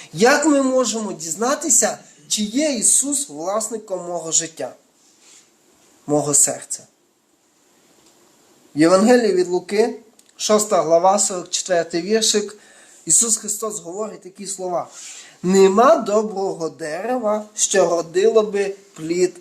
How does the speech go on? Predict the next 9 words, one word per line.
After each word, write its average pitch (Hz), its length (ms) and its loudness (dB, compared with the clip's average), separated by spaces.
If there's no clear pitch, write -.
злий, 143 420 -2
ані 208 280 6
дерева 196 640 2
злого 208 500 -2
нема, 151 380 -10
щоб 202 500 0
родило 196 600 2
плід 170 560 -8
добрий. 131 600 -10